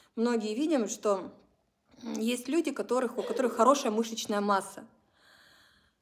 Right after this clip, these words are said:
но они не очень себя хорошо чувствуют, потому что, потому что, м, сухожилия не успеваются укрепляться точно так же, как, например, мышечная масса расти. И из-за этого человек, м, вроде бы все делает правильно, ходит на тренировки,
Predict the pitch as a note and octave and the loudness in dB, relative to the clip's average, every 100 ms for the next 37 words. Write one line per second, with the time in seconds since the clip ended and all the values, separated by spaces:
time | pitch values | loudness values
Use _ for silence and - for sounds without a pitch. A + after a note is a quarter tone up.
0 | _ A3 A#3+ C4 C4+ C4 C4 C#4 C#4 A#3+ | _ 0 4 6 6 6 6 4 2 0
1 | A#3 A3+ A#3 A3+ A#3 A3+ E4 E4+ B3 - | 0 0 0 -2 -4 -4 -6 -6 -6 -4
2 | G3+ A3 A3+ A3+ A3 - - A#3 A3+ A#3 | -4 -2 -2 -4 -12 -14 -8 -2 0 0
3 | - A3 G3+ - A3 G#3 A#3 A#3+ A3 C4 | 0 0 0 -4 -6 -4 -4 -2 0 4
4 | F4+ C4+ - G#3+ A3 A3 A3 A#3 A#3 A3 | 4 4 2 -2 -2 -2 -4 0 2 2
5 | A3 G3+ A3 G#3 A3 G#3 G3+ - D3+ - | 0 -6 -6 -4 0 2 0 -6 -8 -8
6 | G3 G3+ G3 B3 D#4 D#4+ G3+ - - _ | -6 -6 -2 2 2 2 -6 -10 -18 _
7 | A3 B3+ A#3+ A3 G3 G#3+ G3 A3+ G#3 - | -2 0 -2 -6 -6 -4 -4 -6 -8 -8
8 | F#3+ E3+ F3 - D#3+ - - - _ _ | -6 -6 -8 -12 -14 -14 -20 -20 _ _
9 | - - - - G3+ G3+ C#4+ C#4+ A#3 G#3+ | -20 -20 -14 -4 -2 2 2 0 -4 -4
10 | G3 A3 B3+ - - - G#3+ G3 G#3 A3+ | -2 -2 -4 -6 -20 -16 -14 -8 -2 -2
11 | A3 G#3 G3 G3+ A#3+ A3+ B3 A#3 - F#3+ | 0 -2 -2 -4 -6 -4 -2 -4 -2 2
12 | F#3+ F#3 F3+ A3 A3 A#3+ A#3 A#3+ A#3+ A3 | 2 0 -4 -4 -4 -4 -4 -2 -2 0
13 | F#3 F3+ - | -2 -4 -10